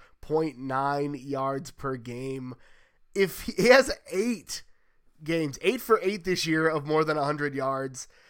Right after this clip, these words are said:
already has matched his junior season touchdown total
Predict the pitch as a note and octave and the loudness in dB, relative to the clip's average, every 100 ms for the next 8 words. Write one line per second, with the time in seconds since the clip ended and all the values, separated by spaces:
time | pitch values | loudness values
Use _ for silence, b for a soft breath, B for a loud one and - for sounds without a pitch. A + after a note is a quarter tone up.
0 | b - E3 G#3 G#3 F#3 F3 D3 C#3+ D3 | b 0 8 8 8 4 2 2 -4 0
1 | E3+ F3 - D#3 D#3+ D3 C3 D3 E3+ D#3+ | 0 0 -4 -4 -4 -4 -6 -4 -2 -2
2 | D3 E3 D#3 C#3+ C3+ D#3+ - E3 D3 C#3+ | -2 -6 -6 -6 -4 -4 -2 -2 -2 -4
3 | D3 D#3 D3 C#3 | -2 0 0 -4